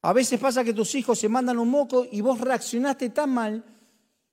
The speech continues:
la primera vez que te contaron que ahora vienen con algo peor y ni te lo cuentan, ni te lo dicen, porque ya saben cómo reaccionaste la primera vez. Entonces, ¿para qué se lo voy a contar?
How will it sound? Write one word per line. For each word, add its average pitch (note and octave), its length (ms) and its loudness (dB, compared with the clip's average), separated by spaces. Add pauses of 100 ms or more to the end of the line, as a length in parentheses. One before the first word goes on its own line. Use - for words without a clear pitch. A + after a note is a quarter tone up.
(200)
la G#3 180 4
primera A#3 320 4
vez C4+ 120 4
que C4+ 120 -4
te A#3+ 80 -2
contaron G#3+ 400 2
que C4 80 2
ahora C#4+ 120 8
vienen C#4 200 0
con B3 120 4
algo C4 200 6
peor C4+ 180 0
y C4 80 6
ni C4+ 140 4
te D4 100 -2
lo A3+ 140 6
cuentan, D#3+ 760 0 (720)
ni A3 260 4
te B3+ 140 0
lo F#3+ 140 6
dicen, C#3+ 600 -2 (400)
porque G3 240 -4
ya A3+ 160 -2
saben C4+ 320 0
cómo G#3+ 240 4
reaccionaste F#3+ 500 -2
la F3+ 120 2
primera E3+ 300 -2
vez. C#3+ 360 -4 (260)
Entonces, G3+ 380 -2
¿para G#3 180 2
qué B3+ 100 -4
se B3+ 160 -4
lo A3+ 100 4
voy G3 100 4
a F3+ 100 0
contar? D3 640 -4